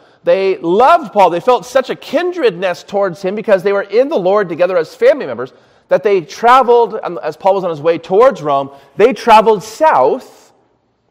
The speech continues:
as far as the Forum of Appius, which is forty-three miles south of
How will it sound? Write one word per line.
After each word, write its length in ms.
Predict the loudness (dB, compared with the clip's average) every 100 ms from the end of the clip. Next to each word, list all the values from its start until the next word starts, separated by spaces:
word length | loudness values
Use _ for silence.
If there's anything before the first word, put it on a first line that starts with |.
| _ _ _ _ _ _ _ _ _ _ _ -16
as 160 | -6
far 240 | 2 4 6
as 240 | 4 0
the 60 | -4
Forum 240 | -4 -2
of 100 | -4
Appius, 540 | -4 -6 -4 -6 -6 -12
which 120 | -18
is 140 | -18
forty-three 460 | -4 -2 -2 -6 -4
miles 280 | -4 -4 -6
south 520 | -4 -2 -4 -8 -8
of 420 | -4 -2 -4 -14